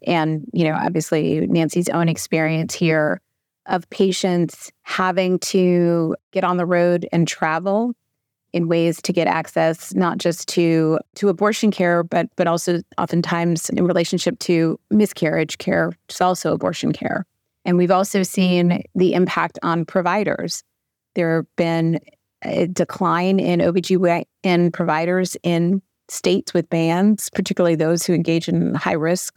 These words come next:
pregnancies. And so the kind of health deserts that we're seeing come to light in the wake of Dobbs, I think is telling a much broader story about how abortion is a part of sexual and reproductive health care when it has been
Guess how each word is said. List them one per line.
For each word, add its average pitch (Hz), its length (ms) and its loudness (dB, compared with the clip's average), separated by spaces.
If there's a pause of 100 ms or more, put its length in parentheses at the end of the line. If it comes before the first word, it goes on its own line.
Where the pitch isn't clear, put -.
(120)
pregnancies. 196 800 0 (340)
And 196 160 0
so 202 160 2
the 190 100 2
kind 185 280 0
of - 200 -4 (440)
health 233 400 -2
deserts - 540 -2
that - 160 0
we're 165 140 0
seeing 165 600 2 (320)
come 185 220 0
to 180 120 0
light 156 440 0
in 175 140 2
the 165 100 4
wake 160 200 2
of 160 120 0
Dobbs, 170 420 -2 (320)
I 180 60 -2
think 185 200 0
is 180 220 0
telling 175 380 0
a 160 40 2
much 165 320 0 (340)
broader 196 360 2
story - 640 -2
about 170 260 0
how 160 360 -2 (460)
abortion 170 600 0 (360)
is 208 180 2
a 180 160 2
part 175 340 0
of 170 80 0
sexual - 320 -4
and 160 80 2
reproductive 160 460 -2
health 160 240 -2
care 185 360 2
when 170 220 -2
it 165 80 0
has 160 160 -2
been 165 320 0